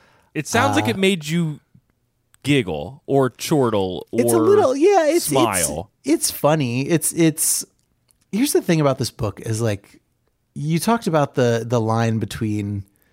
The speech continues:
Speaker 2: like, high concept
Speaker 1: Yeah.
Speaker 2: and, and gimmick. And I do think this book, for as long as there is some kind of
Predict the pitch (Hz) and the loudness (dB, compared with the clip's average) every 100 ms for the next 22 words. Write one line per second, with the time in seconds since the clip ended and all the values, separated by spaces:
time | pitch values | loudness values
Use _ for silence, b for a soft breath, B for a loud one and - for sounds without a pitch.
0 | _ - 107 - 110 113 107 104 - 98 | _ -8 -6 -4 -4 -2 -4 -6 -4 -4
1 | 127 135 104 - 104 98 - 101 98 90 | 0 -2 -2 -8 -10 -8 -6 -6 -6 -12
2 | - - 131 123 117 B B B B - | -14 -4 -2 -2 -6 B B B B -4
3 | 165 147 196 262 269 - - 180 156 151 | -4 -4 0 2 2 -2 -2 0 0 -2
4 | - - _ _ _ _ _ _ - 120 | -12 -20 _ _ _ _ _ _ -8 -4
5 | 120 127 - - 151 139 - 151 143 135 | 0 0 -2 -4 -2 -2 -2 0 0 -2
6 | 143 175 196 196 185 143 127 135 135 131 | 0 0 2 0 0 -2 -2 0 2 2
7 | 127 120 110 - 143 147 160 - 123 123 | 0 -2 0 0 0 -2 -2 -6 -4 -2
8 | 117 113 107 107 101 | 0 0 0 -4 -8